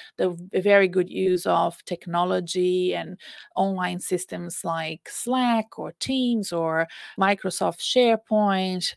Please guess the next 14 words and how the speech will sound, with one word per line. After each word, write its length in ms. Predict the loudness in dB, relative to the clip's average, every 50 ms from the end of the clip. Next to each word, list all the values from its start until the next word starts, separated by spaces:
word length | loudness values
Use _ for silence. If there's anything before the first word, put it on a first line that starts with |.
| -6 -6
And 680 | -6 -4 -2 -2 -2 -2 -2 -4 -4 -6 -6 -8 -8 -10 _ -14
if 120 | -8 -6
you 60 | -4
need 200 | -2 -2 -2 -2
to 120 | -2 -6 -6
upskill 520 | -6 -6 -8 -8 -14 -8 -4 0 0 2 2
on 140 | 0 0 -2
those 240 | -4 -4 -4 -4
things, 360 | -4 -6 -6 -4 -4 -6 -6 -6
then 140 | -6 -4 -2
now 200 | 0 0 0 -2
is 140 | -4 -4 -6
the 80 | -6
time. 340 | -4 0 0 0 0 -2 -4